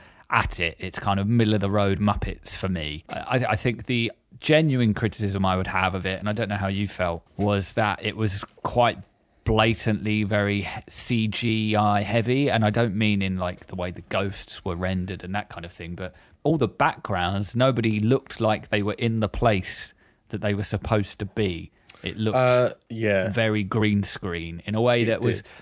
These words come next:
Speaker 1: quite distracting, honestly, especially the very first scene inside the mansion.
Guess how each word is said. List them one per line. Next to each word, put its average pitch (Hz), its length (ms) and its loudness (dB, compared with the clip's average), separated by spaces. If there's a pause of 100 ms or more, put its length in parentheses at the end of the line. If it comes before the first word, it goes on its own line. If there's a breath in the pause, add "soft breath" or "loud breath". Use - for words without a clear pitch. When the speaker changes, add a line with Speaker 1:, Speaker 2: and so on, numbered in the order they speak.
(220 loud breath)
Speaker 1:
quite 170 240 4
distracting, 117 640 0
honestly, 98 420 0
especially 117 420 -2
the 107 120 -2
very 107 240 2
first 110 640 0 (180 soft breath)
scene 110 420 0
inside 113 640 2
the 120 80 0
mansion. 143 540 -2